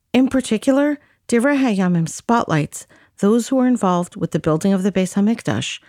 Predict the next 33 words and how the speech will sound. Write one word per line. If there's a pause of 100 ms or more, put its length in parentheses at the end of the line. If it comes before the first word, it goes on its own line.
(400)
those
who
demonstrated (100)
unusual
loyalty, (340)
hanging
in
there (200)
with
emunah,
trust
in
hard
times, (560)
those
who
are
fiercely
devoted
to
God, (300)
to
Torah, (260)
to
the
Jewish
people
and
the
royal
house
of
David,